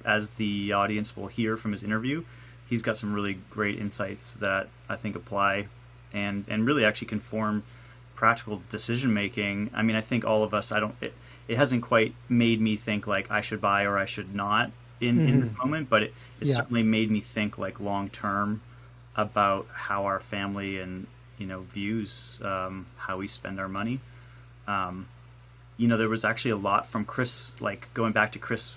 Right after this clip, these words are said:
Speaker 1: Watling last, last week, which was
Speaker 2: Yeah.
Speaker 1: a great, a great interview. Um, you know, he, he touched a lot on, on these, these ideas or, or, like, how connected the personal, um, like, kind of personal decision making around debt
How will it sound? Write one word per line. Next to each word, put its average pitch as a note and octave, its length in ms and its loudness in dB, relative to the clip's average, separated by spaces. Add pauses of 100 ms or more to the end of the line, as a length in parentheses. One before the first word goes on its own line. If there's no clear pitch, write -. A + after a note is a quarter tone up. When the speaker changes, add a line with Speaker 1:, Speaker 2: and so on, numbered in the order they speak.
(100)
Speaker 1:
Watling A#2+ 400 2
last, A2 400 2
last G#2+ 260 0
week, B2 200 0
which A#2+ 120 -8
was C3 100 2
Speaker 2:
Yeah. C#3+ 140 4
Speaker 1:
a C3+ 40 0
great, G#2 200 -4
a G#2+ 100 -4
great G#2+ 260 0
interview. A2 440 0 (640)
Um, G2 500 2 (460)
you A2 140 0
know, G#2 140 2
he, C3 420 0
he G#2+ 240 -8
touched - 320 -4
a A#2+ 40 0
lot G#2 260 4
on, G2+ 300 0
on G2+ 300 -2 (220)
these, G#2+ 600 -4 (240)
these G#2+ 260 -4 (140)
ideas G#2 520 0
or, G2+ 180 0
or, G#2 220 -4
like, G2 200 -2
how G#2+ 180 0
connected G#2+ 540 -2
the - 80 -2
personal, B2 760 -2 (600)
um, G2 320 -2
like, G2 180 -4
kind A2 140 -4
of F#2+ 100 -8
personal G#2+ 380 -6
decision A2 380 -2
making G#2+ 420 -2
around F#2+ 320 -4
debt G2 320 2